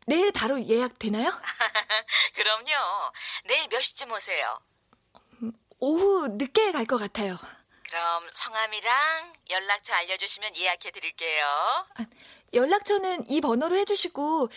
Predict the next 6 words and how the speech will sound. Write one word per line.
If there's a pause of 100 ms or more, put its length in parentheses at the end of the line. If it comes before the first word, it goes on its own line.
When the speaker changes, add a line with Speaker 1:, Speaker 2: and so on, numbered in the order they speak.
(240)
Speaker 1:
이름은
김수진이에요. (300)
Speaker 2:
네, (200)
감사합니다. (560)
Speaker 1:
네. (2250)
어,